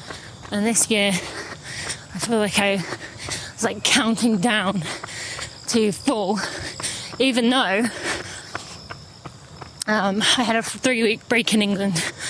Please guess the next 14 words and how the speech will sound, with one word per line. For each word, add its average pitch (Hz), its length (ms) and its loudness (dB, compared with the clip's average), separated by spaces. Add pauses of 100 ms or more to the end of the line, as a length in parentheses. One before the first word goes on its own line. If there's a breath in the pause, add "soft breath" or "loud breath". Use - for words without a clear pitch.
(380 loud breath)
and 226 120 4
maybe 233 200 4
that's - 240 0
why 202 400 4 (840 loud breath)
I, 226 60 2
like, - 160 -2
lost 220 340 4
my 214 120 4
acclimatization, 220 1000 2 (680 loud breath)
had 226 160 0
to - 80 0
start - 240 4
again. 226 380 2
But 208 200 0